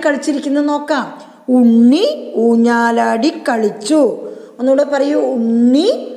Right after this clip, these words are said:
ഊഞ്ഞാലാടി കളിച്ചു. ഇനി അടുത്തത് താഴത്തെ അപ്പൂപ്പൻ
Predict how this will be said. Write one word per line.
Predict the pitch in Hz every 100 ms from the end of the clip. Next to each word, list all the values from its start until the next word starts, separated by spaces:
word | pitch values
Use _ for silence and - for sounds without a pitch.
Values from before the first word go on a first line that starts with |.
| - -
ഊഞ്ഞാലാടി | 220 233 240 240 240 240 240 233 381 - - -
കളിച്ചു. | 208 202 202 - - 359 277 - - - - _ _ _ _ _ _ _ _ _ _ -
ഇനി | 302 240 - - - 262
അടുത്തത് | 247 - 226 226 -
താഴത്തെ | 277 233 -
അപ്പൂപ്പൻ | - 285 277 - 302 262 - 285